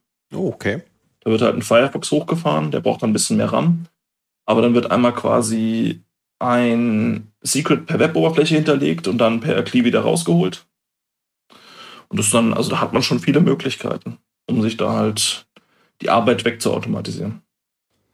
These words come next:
Speaker 1: Gut, das heißt, du baust dir erstmal die Dinge lokal und dann kippst du's irgendwo in ein Git-Repo rein, nehme ich mal an, und dann habt ihr irgendwo eine Farm hinten dran, wo dann Runner, äh, laufen und die Dinge testen, oder wie sieht eure Infrastruktur aus?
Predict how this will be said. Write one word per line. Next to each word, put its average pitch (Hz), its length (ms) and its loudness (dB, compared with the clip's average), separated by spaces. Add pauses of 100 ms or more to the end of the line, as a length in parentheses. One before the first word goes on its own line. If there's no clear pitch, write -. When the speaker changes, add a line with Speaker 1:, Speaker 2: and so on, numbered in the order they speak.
(440)
Speaker 1:
Gut, 180 280 2 (200)
das 110 140 -4
heißt, 123 380 0
du 131 140 -6
baust 123 360 2
dir - 60 -2
erstmal 131 340 0
die 127 100 -2
Dinge 139 180 -2
lokal 123 460 0
und 147 120 -4
dann 120 140 -2
kippst - 300 -6
du's 143 160 0
irgendwo 120 380 -2
in 120 60 -4
ein 113 120 -4
Git-Repo 135 520 0
rein, 139 260 -2
nehme 139 180 -2
ich 131 80 -8
mal 131 180 0
an, 135 200 -2
und 120 160 -4
dann 110 160 -2
habt 113 180 -4
ihr 123 80 0
irgendwo 113 240 -4
eine 113 100 -2
Farm 110 300 0
hinten 113 240 -6
dran, 110 240 -2
wo 107 80 -2
dann 104 160 -4
Runner, 101 720 -2
äh, - 40 -10
laufen 107 380 -4
und 113 140 -6
die 110 80 -4
Dinge 104 220 -6
testen, 113 360 -4
oder 104 220 0
wie 107 100 -4
sieht 120 180 0
eure 110 280 2
Infrastruktur 104 720 -4
aus? 92 300 -6